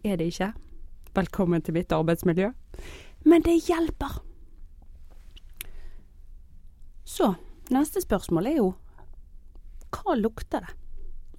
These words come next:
Vel, det er alltid enkelt å begynne med frukt og bær, for det er de, de duftene vi omgir oss mest med. Så er det noe i dette vinglasset du gjenkjenner.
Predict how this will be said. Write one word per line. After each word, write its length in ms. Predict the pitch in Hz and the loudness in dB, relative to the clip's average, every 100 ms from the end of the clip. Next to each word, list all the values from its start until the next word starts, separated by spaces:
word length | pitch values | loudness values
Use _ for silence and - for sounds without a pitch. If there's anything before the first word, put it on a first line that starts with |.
| - - - - - - - - - - - - - - - | -16 -16 -18 -18 -16 -16 -18 -20 -18 -18 -18 -18 -16 -10 -2
Vel, 160 | 285 359 - - - - - - - | -2 -2 -8 -18 -18 -20 -20 -20 -8
det 80 | - | -4
er 120 | - 330 | 0 0
alltid 260 | 349 - | 0 0
enkelt 640 | 320 320 - 269 285 - - - - - 233 | 2 4 4 2 0 -6 -16 -14 -14 -6 -6
å 60 | |
begynne 600 | - - 320 285 208 196 233 - - - 226 | -4 0 8 8 8 4 -2 -10 -20 -6 -4
med 100 | 214 | -4
frukt 480 | - 233 - - - | -6 -8 -8 -12 -8
og 80 | 165 | -6
bær, 180 | 170 - | -6 -8
for 160 | - 311 | -4 -2
det 60 | 320 | -2
er 80 | - | 4
de, 120 | 311 - | 4 4
de 80 | 269 220 | 0 0
duftene 400 | 214 - 277 359 - - - | -4 4 4 4 -4 -6 -6
vi 80 | - | -2
omgir 480 | - 285 220 165 156 | 8 8 8 4 -2
oss 160 | 160 - | -4 -4
mest 300 | 165 - - | -4 -6 -10
med. 80 | - - - - - - - - - - - - - | -12 -14 -18 -18 -18 -18 -18 -16 -16 -14 -16 -16 -8
Så 220 | - 330 - | -2 -2 0
er 240 | 415 381 214 | 2 4 4
det 80 | 208 | 6
noe 420 | 233 294 302 208 - - - - - - - | 6 4 2 0 -6 -14 -18 -18 -16 -10 -4
i 80 | 220 | -2
dette 240 | 240 - | -2 0
vinglasset 480 | 214 226 277 - 185 | 2 2 0 -2 0
du 80 | 190 | 2
gjenkjenner. 720 | 185 311 285 254 208 170 - | 2 2 2 2 -2 -4 -4